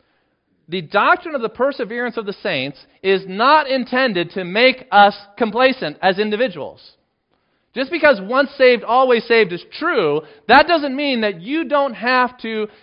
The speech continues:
continue to stand firm in the faith. And if you don't stand firm in the faith, then the Bible says you were never saved, and you're not going into the kingdom. It's the one who perseveres to the end that will be saved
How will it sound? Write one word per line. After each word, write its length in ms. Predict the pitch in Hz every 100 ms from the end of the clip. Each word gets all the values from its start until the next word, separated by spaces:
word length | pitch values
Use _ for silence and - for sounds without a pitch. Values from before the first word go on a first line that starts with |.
| _
continue 760 | - 196 - - 311 285 208 196
to 140 | 180
stand 600 | - - 226 254 254 254 -
firm 300 | 240 233 220
in 160 | 208 196
the 80 |
faith. 340 | 185 226 147 113 _ _ _ _ _ _ _
And 160 | 208 240
if 100 | 190
you 280 | 269 381 269
don't 280 | 285 370 -
stand 340 | - 196 175
firm 200 | 180 175
in 80 | 156
the 60 | 151
faith, 400 | - 131 170 214 _ _
then 100 | 226
the 80 | 240
Bible 400 | 202 240 339 294
says 600 | - 302 196 147 165 - _ _ _ _
you 220 | 135 247
were 140 | 226
never 200 | 196 190
saved, 480 | 175 214 226 - _ _ _ _ _ _ 143
and 140 | 160
you're 100 | 170
not 260 | 170 214 196
going 200 | 185 180
into 160 | 165
the 60 | 139
kingdom. 420 | - 127 95 _ _ _ _ _ -
It's 180 | 190 -
the 120 | 180
one 240 | 185 285
who 100 | 247
perseveres 640 | - 254 269 190 226 233
to 120 | 226 165
the 160 | 156 -
end 260 | 226 190
that 80 | 151
will 140 | 147 143
be 120 | 135
saved 440 | - 202 139 120